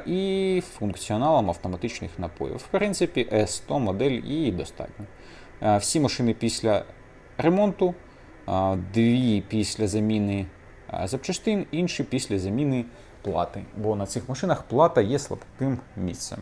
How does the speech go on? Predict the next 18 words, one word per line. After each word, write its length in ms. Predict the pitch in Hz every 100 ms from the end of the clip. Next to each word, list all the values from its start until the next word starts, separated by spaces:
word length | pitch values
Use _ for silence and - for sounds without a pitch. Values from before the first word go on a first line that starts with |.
| 123 -
Тут 260 | 185 -
вони 200 | 95 90 -
поміняні 520 | 160 202 196 180 165 - - - - -
і, 80 | -
в 60 |
принципі, 380 | - 139 - -
каварочки 540 | 101 107 117 - -
готові 420 | 87 85 107 98 - 87
до 160 | 87
роботи. 400 | 85 - - - - - - - - - - - - - - - -
От 120 | - -
ще 220 | - 151
одна, 280 | 139 117 101
це 180 | -
в 60 | 107
нас 220 | 82 -
ш-, 240 | - - - - - - - - - - - -
тож 260 | 120 120